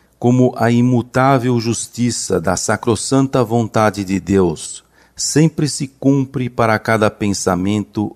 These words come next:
que elaborais nas leis autônomas desta criação, então atuaríeis com todas as vossas forças para manter pureza em vossos pensamentos.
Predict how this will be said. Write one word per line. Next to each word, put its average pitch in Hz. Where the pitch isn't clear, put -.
que 113
elaborais 95
nas 101
leis 110
autônomas 101
desta 101
criação, 110
então 135
atuaríeis 123
com 123
todas 160
as 113
vossas 107
forças -
para 127
manter 120
pureza 143
em 131
vossos 110
pensamentos. 92